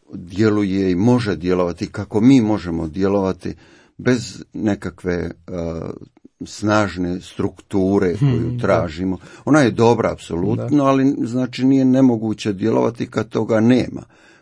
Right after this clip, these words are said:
Speaker 1: Ne treba se tužiti na zla vremena. Sva su vremena na svoj način zla u tom
Speaker 2: Da.
Speaker 1: smislu. Ako želimo činiti dobro, uvijek ćemo nailaziti na prepreke, ali ako se damo vodstvu,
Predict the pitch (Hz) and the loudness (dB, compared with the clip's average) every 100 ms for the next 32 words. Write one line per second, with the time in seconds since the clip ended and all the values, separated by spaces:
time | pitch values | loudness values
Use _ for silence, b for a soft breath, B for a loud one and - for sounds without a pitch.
0 | b 95 101 104 123 113 104 - 90 101 | b 0 2 0 -2 -2 -2 -4 -6 -4
1 | 104 104 120 113 101 92 76 120 120 90 | -4 -4 -6 -4 -2 -2 2 2 4 0
2 | 87 85 82 95 85 - - 156 - 101 | -2 -2 -4 -6 -10 -14 -8 -6 -6 -6
3 | 98 98 107 104 101 98 - 104 95 92 | -4 -2 0 0 -2 -4 -4 -4 -2 -2
4 | 95 - 95 82 - 104 92 87 90 101 | -4 -4 -6 -6 0 2 2 -2 -10 -6
5 | 92 78 90 95 - 98 87 95 80 90 | -6 -4 -2 -2 -2 -4 -6 -8 -6 -4
6 | 92 92 85 - 95 80 95 92 98 104 | -2 -4 -6 -6 -6 -6 -4 0 0 0
7 | 95 B B B 120 107 90 95 95 95 | -4 B B B 0 0 0 -4 -4 -2
8 | 92 90 85 82 90 87 85 78 80 95 | -2 -4 -6 -8 -6 -6 -6 -8 -6 -8
9 | - 135 131 b b b b 104 110 107 | -8 -8 -10 b b b b 0 2 0
10 | 98 104 - 107 113 120 139 104 107 110 | -2 -4 -4 -2 0 0 0 0 2 0
11 | 107 - 92 | -2 -10 -10